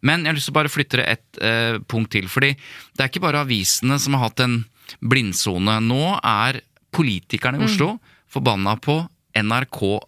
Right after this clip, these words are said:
Speaker 1: Østlandssendingen, som
Speaker 2: Eller
Speaker 1: det het
Speaker 2: som
Speaker 1: før.
Speaker 2: het, ja.
Speaker 1: Eh, nå er det
Speaker 2: Oslo og Viken.
Speaker 1: enn så lenge. Eh, så, eh, fordi det er jo en diskusjon rundt nettopp dette med fylkesgrenser og så videre, men,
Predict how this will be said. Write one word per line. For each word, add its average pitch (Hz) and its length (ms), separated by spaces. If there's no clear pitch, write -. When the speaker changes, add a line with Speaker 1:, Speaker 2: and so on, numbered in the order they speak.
Speaker 1:
Østlandssendingen, 92 960
som 104 200
Speaker 2:
Eller 110 60
Speaker 1:
det 110 80
het - 80
Speaker 2:
som 208 80
Speaker 1:
før. 202 180
Speaker 2:
het, - 400
ja. 180 120
Speaker 1:
Eh, 113 320
nå 120 160
er 113 260
det 110 380
Speaker 2:
Oslo 190 360
og 190 40
Viken. 185 400
Speaker 1:
enn 107 140
så 110 140
lenge. 90 300
Eh, 151 400
så, 160 240
eh, 143 960
fordi 139 240
det 127 80
er 117 100
jo 117 80
en 120 100
diskusjon 120 520
rundt 110 340
nettopp 113 320
dette 104 220
med 107 160
fylkesgrenser 101 580
og 107 60
så 117 100
videre, 117 180
men, 151 140